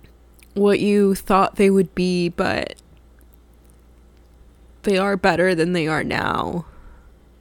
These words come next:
And you fought really hard to get there, so you might as well keep going and keep trying and keep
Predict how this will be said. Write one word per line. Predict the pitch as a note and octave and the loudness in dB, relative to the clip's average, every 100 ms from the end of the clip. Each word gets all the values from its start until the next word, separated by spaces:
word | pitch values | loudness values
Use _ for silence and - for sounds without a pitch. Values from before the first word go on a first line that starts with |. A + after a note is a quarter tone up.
| _ _ _ - - - - - - - - - _ _ - - - | _ _ _ -20 -20 -20 -20 -20 -20 -20 -20 -20 _ _ -20 -18 -4
And | G3+ F3 E3 | 0 0 0
you | F3 | -2
fought | - A3 - | 0 0 2
really | A#3 A3 | 4 4
hard | G#3 G#3 G#3 | 4 0 -2
to | - | -4
get | F3+ - - | -4 -4 -4
there, | - G3+ G#3+ | -4 -2 -4
so | A3+ - F3+ E3+ - - A3+ - - - - _ - _ _ _ - - | -4 -4 -2 -2 -4 -8 -10 -14 -16 -16 -20 _ -20 _ _ _ -20 -6
you | G#3 | -4
might | G3+ F#3+ | 0 0
as | F#3+ - | 0 -2
well | F#3 F3+ | -2 -2
keep | - F#3+ | -4 -6
going | F3+ C#3+ E3 D#3+ - E3 | -2 -2 -2 -4 -6 -6
and | E3+ E3+ | -6 -6
keep | - F#3+ | -6 -8
trying | - F3+ G#2+ C#3 D3 B2+ - - - _ _ _ _ _ _ - | -4 -2 -2 -4 -6 -8 -14 -20 -20 _ _ _ _ _ _ -8
and | G3 F#3+ | -6 -6
keep | - G3 F#3 | -6 -4 -4